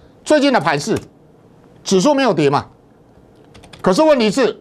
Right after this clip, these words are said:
当你在拉台积电，很多个股都拉回了，所以如果说你低档没买，你后面再来追的，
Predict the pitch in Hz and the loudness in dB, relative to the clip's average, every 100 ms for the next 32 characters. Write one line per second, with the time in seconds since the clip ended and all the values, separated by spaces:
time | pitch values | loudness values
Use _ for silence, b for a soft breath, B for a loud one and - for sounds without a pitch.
0 | - 277 294 190 240 240 247 196 202 240 | -2 0 0 0 0 0 -2 -4 -6 -4
1 | 170 160 233 220 233 151 202 208 208 123 | -4 -2 -2 0 -2 0 0 0 -2 -2
2 | 123 113 - - _ - - - - - | -4 -6 -12 -20 _ -20 -20 -20 -20 -20
3 | - - - - - 320 320 240 285 196 | -20 -20 -20 -14 -2 2 2 2 2 0
4 | 269 269 190 160 185 143 - 147 254 254 | 0 0 0 -2 -2 -2 -4 -2 0 0
5 | 220 233 151 156 170 143 | 0 0 -2 0 -2 -2